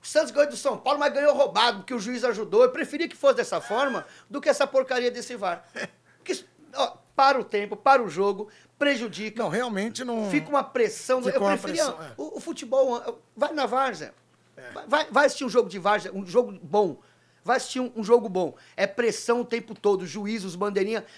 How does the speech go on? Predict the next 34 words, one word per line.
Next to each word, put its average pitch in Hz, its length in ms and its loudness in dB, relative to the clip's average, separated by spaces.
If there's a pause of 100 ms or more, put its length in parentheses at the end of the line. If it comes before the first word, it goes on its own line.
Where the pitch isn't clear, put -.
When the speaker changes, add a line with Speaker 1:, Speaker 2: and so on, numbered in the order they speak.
Speaker 1:
Mas 254 200 0
o - 40 -10
seguinte, 220 540 -10
se - 220 -10
resolve 226 420 -2
ali. 196 300 -8 (200)
Speaker 2:
É. - 160 -18
Speaker 1:
O, 247 300 -4
o, - 160 -10
se, - 220 -12
se - 180 -10
você 247 260 -2
tem, 170 340 -6 (440)
é - 40 -10
a 233 40 -4
mesma 277 240 -2
coisa 277 220 -6
uma 247 120 -4
corte. - 480 -6 (600)
Mesma 262 200 -4
coisa 226 220 -4
uma 180 120 -6
corte. 147 280 -8
A - 20 -6
pessoa 226 300 0
tá 233 140 -4
sendo 214 240 -4
julgada, 160 400 -2
tem 226 280 -6
ali 214 320 0 (220)
as 185 140 -4
pessoas 214 440 0
que 214 100 -14
tão, 214 280 -6